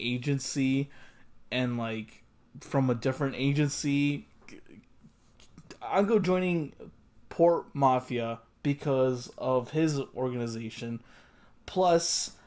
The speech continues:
then he was told to go to Mimic as a double agent for Port Mafia.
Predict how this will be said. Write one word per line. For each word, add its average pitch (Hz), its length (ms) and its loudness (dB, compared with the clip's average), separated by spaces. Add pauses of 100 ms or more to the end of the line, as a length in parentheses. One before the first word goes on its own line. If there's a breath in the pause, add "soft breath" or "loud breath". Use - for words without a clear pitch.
(160 soft breath)
then 160 380 2 (220 soft breath)
he - 160 -8
was 139 160 0
told 147 460 4 (220)
to - 80 -12
go 143 580 4
to - 140 -8
Mimic 143 540 0 (420 soft breath)
as 160 440 4
a 139 100 0
double 139 400 2
agent 147 520 0 (140)
for 143 120 -4
Port 135 360 0
Mafia. 143 760 -4